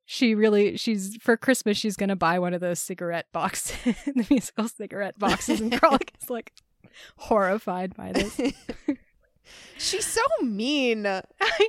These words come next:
Speaker 1: know. Oh, man. <clears throat> And she's so convinced that he's gonna love it, too. And Kralik's like, "All right, well, I guess it is what it is." Um, okay, so Christmas Eve has now arrived.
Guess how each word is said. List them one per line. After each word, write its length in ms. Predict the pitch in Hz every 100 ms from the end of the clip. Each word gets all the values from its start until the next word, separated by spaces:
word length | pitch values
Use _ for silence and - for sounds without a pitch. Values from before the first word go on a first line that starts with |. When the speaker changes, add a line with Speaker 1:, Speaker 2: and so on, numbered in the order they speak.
| 403
Speaker 1:
know. 640 | 349 294 294 277 254 240 - 302 339 330 285 254 -
Oh, 220 | 202 196
man. 520 | 170 147 147 180 190 - -
<clears throat> 500 | 247 269 277 220 196 -
And 160 | 262 262
she's 220 | 339 -
so 260 | - 370 480
convinced 440 | 311 208 190 226 -
that 120 | 190
he's 160 | 190
gonna 200 | 196 180
love 220 | - - 196
it, 120 | -
too. 400 | - 185 220 214 - -
And 340 | 190 196 196 196 _ _ -
Kralik's 340 | - - - -
like, 160 | - -
"All 180 | 202
right, 200 | 233 254
well, 240 | 190 196 202 - - - - - - _ _ _ 220
I 100 | 175
guess 300 | 185 196 -
it 60 | 196
is 160 | 208
what 140 | 208 196
it 100 | 190
is." 260 | 175 - _ _ _ _ _ _ _ _ _ -
Um, 280 | 208 202 202 269
okay, 200 | 311 185
so 360 | - 320 311 190 - - - - -
Christmas 360 | - 311 302 -
Eve 280 | 294 285 240
has 200 | 208 190
now 260 | 190 190 -
arrived. 720 | 180 285 311 311 311 -